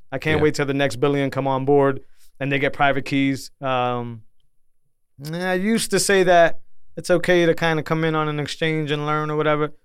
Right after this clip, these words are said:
Speaker 2: Yeah.
Speaker 1: Nah, I think we should all, you, I, people
Speaker 2: Yeah.
Speaker 1: in the position of ours that like to educate and like to talk about this stuff,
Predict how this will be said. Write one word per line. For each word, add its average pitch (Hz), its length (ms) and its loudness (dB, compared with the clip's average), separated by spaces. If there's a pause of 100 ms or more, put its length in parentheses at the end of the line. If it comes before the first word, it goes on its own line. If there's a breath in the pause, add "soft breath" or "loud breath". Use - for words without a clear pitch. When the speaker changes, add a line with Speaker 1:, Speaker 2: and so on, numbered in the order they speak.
Speaker 2:
Yeah. 95 220 -6
Speaker 1:
Nah, 180 500 2 (460)
I - 40 -6
think 185 220 2
we 190 80 2
should 165 180 2
all, 180 540 4
you, 156 280 0
I, 160 420 2
people 175 220 0
Speaker 2:
Yeah. 170 60 4
Speaker 1:
in 160 40 2
the 156 80 2
position 156 400 0
of 139 80 -2
ours 160 260 6
that 139 140 0
like 151 160 0
to 131 120 -6
educate 156 460 2
and 139 100 -6
like 151 120 -2
to 127 60 -14
talk 165 220 0
about 156 240 0
this 160 120 -2
stuff, 156 280 0